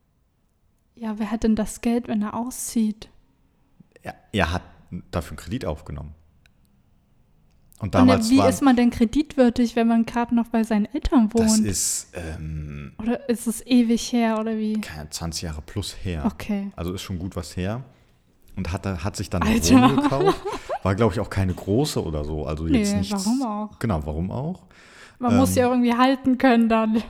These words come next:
Speaker 1: <laughs>
Speaker 2: Genau, man muss ja auch halten können. Und hat sich danach tatsächlich nur weiter Wohnungen gekauft oder danach ein Haus sogar, glaub ich, direkt. In dem Haus wohnt er auch immer noch
Speaker 1: Mhm.
Speaker 2: mit seiner Freundin und seinem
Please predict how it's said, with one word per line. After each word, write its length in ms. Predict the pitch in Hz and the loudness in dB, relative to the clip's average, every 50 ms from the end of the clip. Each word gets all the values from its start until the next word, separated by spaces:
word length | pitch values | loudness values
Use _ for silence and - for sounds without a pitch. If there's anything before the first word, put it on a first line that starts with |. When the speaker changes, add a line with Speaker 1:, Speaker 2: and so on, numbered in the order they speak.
| - 254 | -4 -6
Speaker 1:
<laughs> 140 | - - | -4 0
Speaker 2:
Genau, 240 | 311 - 127 101 80 | 2 4 4 4 4
man 120 | 76 78 82 | 2 0 -2
muss 120 | 82 80 | -2 -2
ja 80 | 92 71 | -4 -6
auch 120 | 67 82 | -4 -4
halten 260 | 82 85 82 107 104 | -4 -4 -4 -4 -6
können. 320 | - 127 131 139 160 156 - - - - - | -4 -4 -4 -4 -4 -6 -10 -14 -20 -20 -12
Und 180 | - 113 104 101 | -8 -6 -2 -2
hat 140 | 120 113 - | -2 -4 -4
sich 120 | 110 - | -6 -4
danach 360 | - 95 90 87 95 120 131 | -2 -2 0 0 -2 -2 -4
tatsächlich 640 | - - 131 127 127 - 139 127 - 139 131 - - | -4 -6 -6 -6 -4 -4 -6 -4 -4 -6 -8 -6 -6
nur 480 | 98 92 101 110 113 123 131 143 147 131 - - | -4 0 0 2 2 2 0 0 -4 -6 -12 -16
weiter 800 | 120 117 104 85 92 90 92 104 110 - - 127 127 127 117 117 | -14 -12 -6 -2 0 0 2 0 -2 -2 -4 -4 -4 -4 -4 -2
Wohnungen 500 | 135 156 170 151 110 87 82 85 80 80 | -2 0 0 0 0 0 -2 -2 -2 -4
gekauft 540 | 85 80 - - - 78 78 76 - - 87 | -6 -8 -8 -6 -4 -2 -2 -4 -4 -6 -6
oder 260 | 90 85 80 87 85 | -6 -4 -4 -4 -4
danach 540 | 78 85 82 80 80 87 92 101 - - - | -4 -4 -4 -2 -2 -2 -4 -4 -6 -8 -10
ein 220 | 107 98 - - | -10 -8 -2 0
Haus 460 | 127 110 82 71 - - - - - - | 0 0 0 -2 -4 -10 -14 -18 -16 -12
sogar, 360 | 82 80 73 - 71 71 71 73 | -10 -10 -8 -8 -8 -8 -8 -10
glaub 320 | 78 76 73 73 71 73 | -10 -12 -10 -10 -10 -12
ich, 100 | 76 - | -12 -12
direkt. 460 | - 82 76 76 73 69 - - _ _ _ _ _ - - - _ _ _ _ _ _ _ _ _ _ _ _ _ - | -12 -12 -10 -10 -12 -14 -16 -20 _ _ _ _ _ -20 -20 -20 _ _ _ _ _ _ _ _ _ _ _ _ _ -8
In 120 | 95 92 | -6 -4
dem 200 | 80 90 85 80 | -2 -2 -2 -2
Haus 180 | 80 82 78 80 | -2 -4 -4 -4
wohnt 180 | 87 85 78 82 | -6 -6 -6 -6
er 60 | 73 | -8
auch 100 | 76 - | -8 -8
immer 280 | - 82 82 85 90 | -8 -6 -4 -4 -4
noch 380 | 101 117 147 190 - - - - _ _ _ | -4 -4 -6 -8 -8 -12 -18 -20 _ _ _
Speaker 1:
Mhm. 240 | 262 226 220 208 208 | -10 -10 -10 -10 -10
Speaker 2:
mit 160 | 208 202 - - | -12 -12 -10 -8
seiner 240 | - 82 78 78 | -8 -6 -6 -6
Freundin 480 | 78 80 - - 90 98 110 120 120 117 | -8 -10 -8 -8 -6 -6 -6 -6 -8 -8
und 140 | 101 92 - | -10 -10 -10
seinem 400 | - 76 73 73 73 73 73 | -10 -10 -8 -8 -10 -12 -12